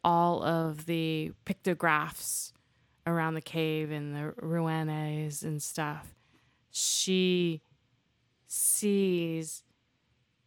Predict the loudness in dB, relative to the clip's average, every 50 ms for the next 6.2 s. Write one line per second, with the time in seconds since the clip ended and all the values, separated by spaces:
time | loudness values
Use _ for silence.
0 | _ -6 -4 -4 -2 -4 -6 -6 -8 -10 -12 -14 -14 -16 -18 -20 _ _ _ _
1 | _ _ _ _ _ _ _ _ _ _ _ _ _ -14 -14 _ _ _ _ _
2 | _ _ _ _ _ _ _ _ _ _ _ _ _ _ _ _ _ _ -10 -10
3 | -8 -8 -6 -6 -4 -2 -2 -2 -2 -2 -2 -2 -2 -4 -6 -10 -14 _ _ _
4 | _ _ _ _ _ _ _ _ _ _ _ _ -6 -2 0 0 0 0 -2 -4
5 | -4 -4 -4 -4 -6 -6 -6 -8 -10 -10 -10 -6 -2 0 0 0 0 -2 -4 -8
6 | -10 -14 -18